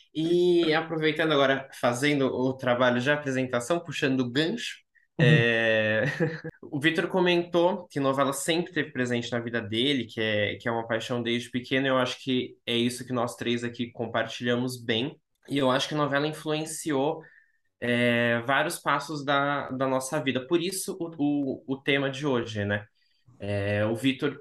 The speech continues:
Speaker 1: criou um blog especificamente pra falar de novelas, sobre o Muitas Portas. Eu confesso que eu fui estudar rádio e T V e, e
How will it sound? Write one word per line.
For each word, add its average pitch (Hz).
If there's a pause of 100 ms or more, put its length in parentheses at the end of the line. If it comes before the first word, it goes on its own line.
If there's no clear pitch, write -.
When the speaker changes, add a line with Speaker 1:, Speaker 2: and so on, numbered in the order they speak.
(160)
Speaker 1:
criou 131
um 165
blog 135
especificamente 123
pra 135
falar 139
de 131
novelas, 120
sobre 120
o 120
Muitas 127
Portas. 117 (360)
Eu 135
confesso 147
que -
eu 127 (200)
fui 156
estudar 143
rádio 123
e -
T 127
V 113
e, 117
e 117